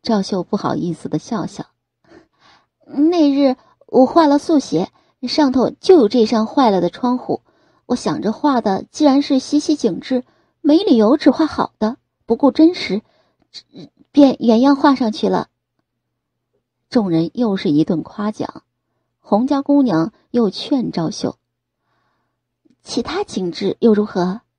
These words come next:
不如索性画个西溪十景图。”赵秀哑然失笑：“我早就记不清了，那日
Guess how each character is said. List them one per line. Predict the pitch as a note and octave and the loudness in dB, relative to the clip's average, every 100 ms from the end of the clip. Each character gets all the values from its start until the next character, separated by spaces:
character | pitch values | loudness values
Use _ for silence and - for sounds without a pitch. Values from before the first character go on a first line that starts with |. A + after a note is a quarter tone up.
| _ _ _ - | _ _ _ 0
不 | D4 | 2
如 | A#3+ B3+ | 4 4
索 | D4 - | 4 2
性 | - C4+ | 2 2
画 | E4 C4+ | 2 0
个 | |
西 | A3 - D4+ | -2 -2 -2
溪 | - | 0
十 | E4 - D4+ | -2 0 2
景 | B3+ | 0
图。” | D#3 F#3+ A#3+ - _ _ _ _ _ _ _ _ _ _ _ | -2 -8 -10 -12 _ _ _ _ _ _ _ _ _ _ _
赵 | - G#3+ | 0 0
秀 | G3 G3+ | 2 0
哑 | E3 D#3 | 0 0
然 | C#3+ D3 | 0 -2
失 | - G#3 | -2 -6
笑 | G#3 A3 - _ _ _ _ - - _ - - _ | -6 -6 -8 _ _ _ _ -20 -20 _ -20 -20 _
：“我 | - - A4 | -14 -4 -2
早 | - A#3 | 0 0
就 | D4 | 0
记 | - F#4+ | 2 0
不 | - | 0
清 | - G#3+ G#3 | -8 -6 -6
了， | G3+ - _ _ _ | -8 -12 _ _ _
那 | C#4 C#4+ | 4 4
日 | C4+ C4 | 4 0